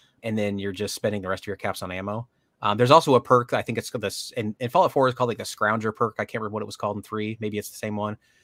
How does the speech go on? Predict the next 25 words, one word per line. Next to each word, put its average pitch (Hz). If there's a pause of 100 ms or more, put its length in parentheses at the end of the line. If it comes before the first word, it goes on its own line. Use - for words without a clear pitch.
(260)
but 113
it 113
allows 117
you 104
to 104
find 104
more 101
ammo 104 (180)
and 104
more 98
caps - (160)
in 107 (920)
bins. 117 (380)
That 110
was 107
super 113
duper 104
helpful 104
as 90
well, 98
because 98
then 101
you 95
go 101
from, 95